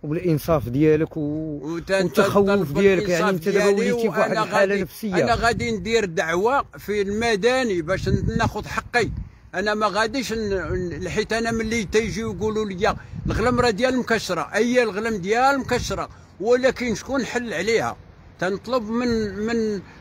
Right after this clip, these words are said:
Speaker 1: الناس
Speaker 2: من،
Speaker 1: يفتحوا
Speaker 2: من
Speaker 1: تحقيق، شكون اللي يحل على الغلم؟
Speaker 2: تنبري على، على التحقيق والدرك الملكي وغيره وكذا والشيوخ والمقدمين يف-، يبحثوا يقولوا شكون هذا السيد اللي حل عليه،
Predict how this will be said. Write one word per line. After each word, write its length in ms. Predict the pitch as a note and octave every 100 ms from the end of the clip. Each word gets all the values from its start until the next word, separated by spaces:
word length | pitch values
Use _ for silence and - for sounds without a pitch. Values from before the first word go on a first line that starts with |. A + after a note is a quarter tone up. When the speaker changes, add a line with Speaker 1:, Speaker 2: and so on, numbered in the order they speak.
| C#3
Speaker 1:
الناس 300 | F#3 - F#3+
Speaker 2:
من، 60 |
Speaker 1:
يفتحوا 220 | G#3 G3+
Speaker 2:
من 260 | F#3 A3+ G#3+
Speaker 1:
تحقيق، 280 | G#3+ A3+ -
شكون 220 | - A3+
اللي 80 | G#3
يحل 300 | - B3 G#3+
على 120 | G3+
الغلم؟ 360 | F#3 C#3+ C3 G2 -
Speaker 2:
تنبري 640 | G#3+ A#3+ A3+ A#3 A#3 C#4 B3
على، 320 | G3 A3+ A#3
على 220 | G3 A3
التحقيق 540 | - - - C4+ C4
والدرك 520 | A3 A3 F3 A3+ A3 G#3
الملكي 580 | G#3 B3+ C#4 C4+ A#3
وغيره 440 | A3+ F#3+ A#3+ B3+ A#3
وكذا 480 | A3 - B3+ A3 A3+
والشيوخ 680 | A3 - - A3+ B3+ A3+
والمقدمين 680 | A#3 A3+ G#3 F3 F#3 C4+ D4 - - - F#3+
يف-، 200 | A3 G3+
يبحثوا 640 | A#3 A#3 G3 D#3 D4 C4+
يقولوا 240 | B3 A#3+
شكون 300 | G3 A#3+ A3
هذا 180 | G3 F#3
السيد 420 | E3 - A3+ A#3+
اللي 160 | G#3+ F#3+
حل 220 | G#3 F#3
عليه، 260 | D#3 C#3+